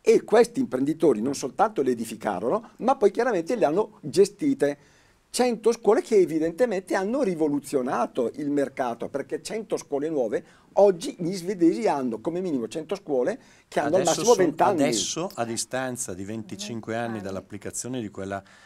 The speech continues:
Speaker 2: legge
Speaker 3: No, no.
Speaker 2: rivoluzionaria svedese,
Speaker 1: Eh?
Speaker 2: le scuole private in Svezia sono diventate millecento.
Speaker 3: Eh, certo.
Speaker 2: Millecento.
Speaker 1: Ciò significa che il gioco vale la candela per gli imprenditori, ma soprattutto per i ragazzi, e lo Stato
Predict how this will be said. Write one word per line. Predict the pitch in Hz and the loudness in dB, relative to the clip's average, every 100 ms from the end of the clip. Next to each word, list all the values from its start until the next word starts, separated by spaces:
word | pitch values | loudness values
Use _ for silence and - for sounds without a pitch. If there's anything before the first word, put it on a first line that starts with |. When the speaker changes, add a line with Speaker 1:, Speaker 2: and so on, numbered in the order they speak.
| _ | _
Speaker 2:
legge | - 104 113 | -10 -8 -6
Speaker 3:
No, | 110 | -6
no. | |
Speaker 2:
rivoluzionaria | 104 104 104 104 104 113 110 | -4 -6 -6 -8 -8 -6 -6
svedese, | 101 117 135 139 | -8 -6 -4 -4
Speaker 1:
Eh? | 147 | -4
Speaker 2:
le | 139 | -8
scuole | - 131 120 98 92 - _ _ | -8 -2 -2 -4 -12 -20 _ _
private | - 117 131 127 139 110 - 90 | -8 -4 -2 0 0 -2 -10 -12
in | 117 | -10
Svezia | 107 120 131 151 | -8 -6 -6 -8
sono | - | -8
diventate | 110 110 107 107 127 | -8 -8 -8 -8 -8
millecento. | 113 117 127 123 113 - 76 78 - | -8 -6 -6 -8 -8 -12 -14 -18 -10
Speaker 3:
Eh, | 180 | -10
certo. | 196 202 - 180 _ _ _ _ | -8 -10 -12 -20 _ _ _ _
Speaker 2:
Millecento. | - 117 107 160 | -14 -10 -2 0
Speaker 1:
Ciò | |
significa | 156 226 190 285 254 262 | 0 -2 -4 2 0 0
che | - 170 104 - _ _ _ _ _ | 2 2 2 -2 _ _ _ _ _
il | 180 165 | -4 -2
gioco | 123 208 233 147 | 8 8 8 6
vale | 160 175 | 6 6
la | 165 | 4
candela | 147 143 175 135 | 4 6 8 6
per | 104 180 180 | 2 0 0
gli | 123 | 0
imprenditori, | 113 113 101 98 92 147 127 156 254 - | -2 -2 -4 -4 2 4 6 4 2 -2
ma | 185 165 | 0 0
soprattutto | - 208 233 - 277 359 | 4 4 4 0 -4 -2
per | 240 185 | 0 0
i | |
ragazzi, | 185 151 233 320 - - | 0 0 -2 -4 -12 -4
e | 240 | 0
lo | 247 | 2
Stato | - 233 214 220 262 320 | 2 2 2 2 0 0